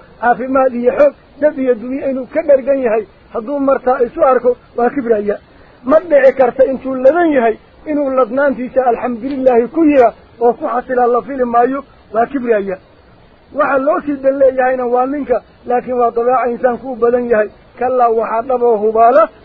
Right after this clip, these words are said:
inna alinsaana dadka layadqa inuu kibraayo an ra'aahu, inuu is arkay aawadeed buu la kibrayaa, istagna inuu hodmay oo deeqtoomay. Ee waxa markaa insaankii loo sheegay, haddaad waxaad haysatid ku kibirtid,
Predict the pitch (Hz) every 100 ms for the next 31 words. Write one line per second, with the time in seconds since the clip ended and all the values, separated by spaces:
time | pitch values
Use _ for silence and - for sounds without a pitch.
0 | 240 247 262 247 240 190 226 226 220 233
1 | 214 - 285 - - 214 233 240 247 269
2 | 262 247 226 339 320 247 240 247 247 -
3 | - 294 226 254 247 247 302 - _ -
4 | 320 294 294 254 247 - 247 247 254 302
5 | 285 269 233 254 320 339 285 262 247 247
6 | 226 - _ - 285 - 247 247 247 -
7 | _ 285 269 240 185 220 196 262 240 220
8 | 202 220 - 220 240 294 311 - - -
9 | - - - - - - - 220 254 302
10 | 262 269 302 269 269 254 285 269 262 269
11 | 277 247 247 240 240 - _ - 233 233
12 | 285 285 285 262 247 254 240 247 262 214
13 | 349 247 285 262 240 240